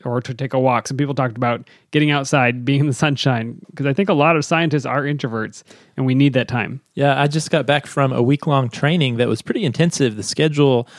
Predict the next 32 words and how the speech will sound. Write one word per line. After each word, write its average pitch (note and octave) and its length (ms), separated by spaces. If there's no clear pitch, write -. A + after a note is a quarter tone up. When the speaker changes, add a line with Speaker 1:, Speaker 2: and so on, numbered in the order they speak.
Speaker 2:
was A#2+ 160
fairly E3 360
packed C3 420
from, A#2+ 340
from B2 200
morning B2+ 260
to B2+ 140
night, A#2+ 340
and C3+ 320
a C#3 80
lot C3+ 260
of C#3 60
the C3 80
stuff - 320
we C#3+ 80
had B2+ 120
to A#2 60
do C#3 340
was A#2+ 280
interact C3 480
with B2+ 320
other A#2+ 200
people B2 340
directly. A2 640
And A2+ 320
I'm D#3 180
an C3+ 160
introverted B2 520
person B2 380
as G#2+ 100
well, C3 180
Dan. A#2+ 360